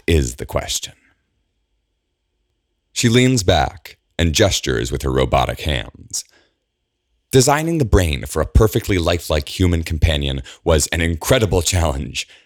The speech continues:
one that I was viscerally excited about.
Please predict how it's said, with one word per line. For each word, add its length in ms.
one 160
that 100
I 140
was 180
viscerally 800
excited 400
about. 420